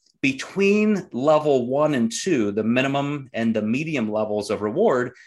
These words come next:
there wasn't that much difference. But as soon as you got up to that top level, uh, it, it all started to fall apart. And so, you know, we'll, we'll talk about why in, in just a few minutes. But, um, they, they,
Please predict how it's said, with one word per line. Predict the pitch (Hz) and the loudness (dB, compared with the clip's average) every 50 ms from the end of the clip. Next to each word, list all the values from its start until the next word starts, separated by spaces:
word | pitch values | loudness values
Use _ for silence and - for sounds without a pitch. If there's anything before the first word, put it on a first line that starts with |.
| _ _ _ _ | _ _ _ _
there | 135 135 | -2 0
wasn't | 131 151 151 143 135 117 113 117 - | 2 2 2 2 0 -2 -2 -2 -2
that | 175 208 - - | -2 -4 -2 -4
much | 143 123 117 113 - - | -4 -4 -4 -4 -4 -4
difference. | 107 101 101 - 110 110 110 - | -2 -2 -2 -2 -4 -4 -4 -4
But | - 117 | -4 -4
as | 110 110 - | -4 -2 -2
soon | - 180 185 | -2 -2 -2
as | 180 156 | -2 -4
you | 165 | -2
got | 156 165 160 | 2 2 2
up | 160 151 | 2 2
to | - 135 | 0 -2
that | 120 117 113 - - | -4 -4 -4 -4 -8
top | - - - 160 151 - 120 117 | -14 -12 -8 -8 -8 -8 -8 -6
level, | 135 147 156 127 104 101 98 98 104 - - - - - - _ _ _ _ - | -4 -4 -2 0 0 0 0 0 -2 -6 -12 -20 -20 -20 -20 _ _ _ _ -4
uh, | 98 107 107 - | 0 0 0 2
it, | 120 120 113 - | 2 0 0 2
it | 123 117 | 2 2
all | 117 123 127 | 4 4 2
started | 127 - - 123 117 113 | 2 0 -2 -2 -2 -2
to | 104 | -4
fall | - - 117 110 101 98 - | -4 -2 -2 -2 -2 -2 -6
apart. | - - 151 107 87 - - - - - - _ _ _ - | -4 -2 0 0 0 -2 -6 -12 -14 -16 -18 _ _ _ -6
And | 104 107 101 | -4 -4 -4
so, | - - 117 107 107 107 104 104 - - | -2 0 0 2 2 0 -2 -4 -8 -8
you | - 120 | -6 -4
know, | 107 104 | -2 -2
we'll, | 104 117 127 - | 0 -2 -2 0
we'll | 123 143 135 135 | 2 2 2 0
talk | - - - - 156 143 147 - - | -2 -8 -6 -4 -4 -4 -4 -4 -4
about | 107 117 113 101 95 | -2 -2 -2 -4 -2
why | 113 131 127 110 87 90 90 95 117 120 - _ _ | 0 2 2 0 0 -4 -6 -8 -8 -8 -10 _ _
in, | - 104 104 - | -10 -10 -8 -6
in | 98 101 98 92 90 | -6 -6 -6 -6 -6
just | - 107 98 - | -6 -6 -6 -6
a | 101 | -6
few | - 107 101 | -4 -4 -2
minutes. | 147 170 135 104 95 - - - - - - - - _ _ _ _ _ _ _ _ _ _ _ - - | -2 -2 -2 -4 -6 -8 -12 -14 -18 -20 -20 -20 -20 _ _ _ _ _ _ _ _ _ _ _ -20 -8
But, | - 117 135 143 139 131 - - - - - - | 0 4 4 4 4 4 0 -4 -6 -6 -6 -2
um, | 123 127 127 127 123 120 120 117 113 113 _ _ _ _ _ _ - _ _ _ - | 0 4 4 4 4 4 0 -2 -4 -8 _ _ _ _ _ _ -20 _ _ _ -4
they, | 113 131 - - | -2 -2 -2 0
they, | 127 139 135 131 131 131 - - - | 2 2 2 2 2 -2 -4 -10 -16